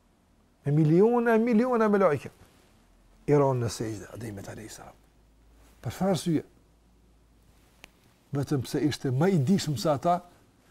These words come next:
në atë që Zoti Xhallahu Ala i sprovoi. Andaj Allahu Xhallahu Ala thot: "Wa 'allama Adama al-asma'a kullaha."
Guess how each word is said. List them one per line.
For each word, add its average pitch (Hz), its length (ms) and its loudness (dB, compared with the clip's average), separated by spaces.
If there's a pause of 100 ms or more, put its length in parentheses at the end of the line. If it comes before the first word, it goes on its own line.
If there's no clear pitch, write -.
(120)
në 135 240 -2
atë 165 160 0
që 151 100 2
Zoti 135 220 0
Xhallahu 131 480 2
Ala 151 260 2 (2250)
i - 60 -6
sprovoi. - 440 -8 (1200)
Andaj 127 160 0
Allahu 156 220 4
Xhallahu 147 280 4
Ala 156 160 2
thot: - 120 -8
"Wa 123 200 0
'allama 139 720 4
Adama 147 540 2
al-asma'a 190 680 0
kullaha." 226 500 4